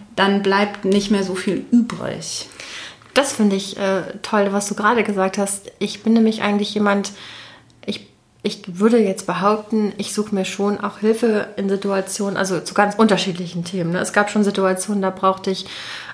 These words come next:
Speaker 2: ähm, professionellen Rat in der Kindererziehung, in meinem Muttersein. Ich brauchte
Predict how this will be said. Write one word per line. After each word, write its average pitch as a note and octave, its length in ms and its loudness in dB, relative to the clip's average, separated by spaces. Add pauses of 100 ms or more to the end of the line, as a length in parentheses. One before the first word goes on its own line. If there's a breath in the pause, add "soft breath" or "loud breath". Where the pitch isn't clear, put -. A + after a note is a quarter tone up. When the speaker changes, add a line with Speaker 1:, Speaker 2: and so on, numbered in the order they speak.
(100)
Speaker 2:
ähm, F#3 440 0 (160)
professionellen F#3+ 920 2
Rat F#3 300 0
in G#3+ 100 2
der A3+ 80 4
Kindererziehung, F#3+ 1120 0 (420 loud breath)
in G3+ 80 0
meinem G3+ 180 2
Muttersein. G3 540 2
Ich - 140 -8
brauchte F#3+ 640 -2